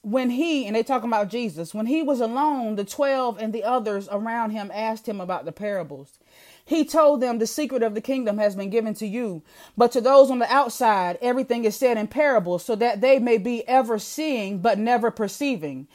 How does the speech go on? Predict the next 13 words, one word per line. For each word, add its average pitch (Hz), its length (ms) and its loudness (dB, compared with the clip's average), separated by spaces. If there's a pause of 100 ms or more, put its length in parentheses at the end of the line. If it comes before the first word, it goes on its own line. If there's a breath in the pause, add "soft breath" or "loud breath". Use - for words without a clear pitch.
(200 loud breath)
and 240 240 -2
ever 262 300 4
hearing, 247 480 2
but 196 160 0
never 254 360 0
understanding. 220 840 -2
Otherwise, 220 640 6
they 226 120 2
might 208 300 -4
turn 220 300 -8
and 185 100 -6
be 202 140 -6
forgiven.'" 143 760 -8